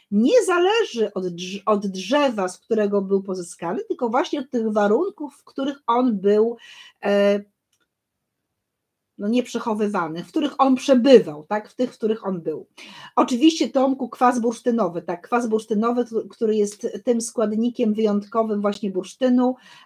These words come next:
e, działającym bardzo silnie przeciwzapalnie, między innymi przy chorobach reumatycznych. I teraz tak,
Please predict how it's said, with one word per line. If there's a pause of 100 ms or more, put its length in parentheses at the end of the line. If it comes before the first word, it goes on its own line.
(100)
e,
działającym
bardzo
silnie
przeciwzapalnie,
między
innymi
przy
chorobach
reumatycznych. (600)
I
teraz
tak,